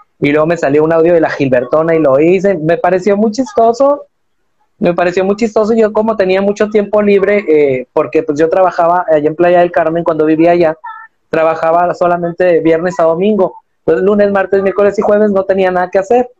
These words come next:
Entonces todo el tiempo que tenía libre lo utilizaba en hacer esas cosas o ponerme a hacer esas pendejadas.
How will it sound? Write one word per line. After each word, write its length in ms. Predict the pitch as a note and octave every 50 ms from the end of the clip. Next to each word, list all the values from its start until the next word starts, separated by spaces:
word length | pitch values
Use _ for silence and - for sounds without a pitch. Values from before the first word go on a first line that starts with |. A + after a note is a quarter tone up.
| _ - - _ _ _ _ _ _ _ _ _ _ _ _ _ _ _ _ _ _ _ _ -
Entonces 460 | F#3 F3+ F3 F#3 F#3 F3 G#3+ G#3 G#3+ -
todo 120 | G#3+ E3+
el 80 | A3 G#3+
tiempo 260 | G#3+ G#3+ G#3 G#3+ A3
que 80 | A3 G#3
tenía 320 | G#3 F3+ F3 F3+ F#3 G3
libre 320 | G3 G3+ G3+ G3 G3+ G#3+ A3
lo 100 | G#3 F#3
utilizaba 480 | F#3 F3 D#3+ D#3+ D#3+ D#3+ E3 E3+ F3+
en 80 | F#3 E3+
hacer 260 | D#3+ D#3 - E3 D#3+
esas 280 | E3 E3 F3 F3 E3 E3+
cosas 320 | - G#3 A3 A3 G#3 F3+
o 100 | E3+ E3
ponerme 360 | E3 D3 C#3+ D#3 D#3 E3+ F3+
a 20 | F3
hacer 180 | F#3 F3+ F3
esas 180 | F3 E3+ F3+ F3 -
pendejadas. 520 | - D3 C#3+ D#3 - G#3+ G#3 G3 E3 -